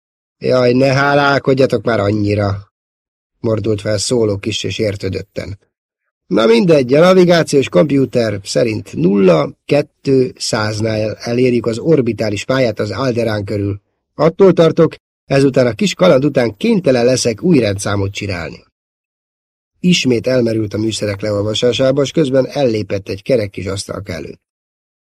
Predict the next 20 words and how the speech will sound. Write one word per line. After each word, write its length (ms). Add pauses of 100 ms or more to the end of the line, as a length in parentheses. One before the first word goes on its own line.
(440)
Az 120
asztalka 440
lapját 380
alulról 460
átvilágított, 880
kisméretű 560
négyzetek 520
borították. 920 (640)
A 80
vastag 400
lap 480 (120)
két 320
szemközti 600
oldalába 520
egy-egy 260
számítógép 760
csatlakozó 600
monitorja 520
volt 180
beépítve. 720